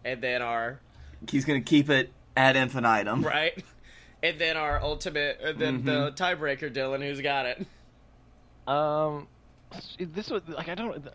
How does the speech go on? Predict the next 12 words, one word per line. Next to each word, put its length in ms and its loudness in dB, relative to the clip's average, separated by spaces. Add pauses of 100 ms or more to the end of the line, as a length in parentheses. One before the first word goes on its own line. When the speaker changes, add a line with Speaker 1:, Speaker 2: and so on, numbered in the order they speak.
(140)
Speaker 3:
this 100 -4
is 60 -2
a 80 0
pre-show 380 0
match, 280 4
but 80 -2
it's 160 -10
really 200 2
hard 240 2
because, 460 0
like, 200 -2 (420)
if 200 8